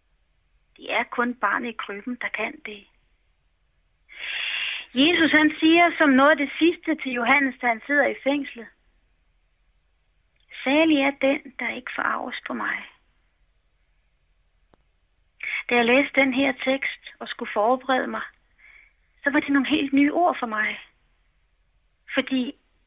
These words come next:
hvornår har jeg været forarget på Jesus?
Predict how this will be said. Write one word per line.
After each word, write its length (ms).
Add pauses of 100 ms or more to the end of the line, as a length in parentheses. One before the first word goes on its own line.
(500)
hvornår 360
har 140
jeg 180
været 260
forarget 400
på 120
Jesus? 680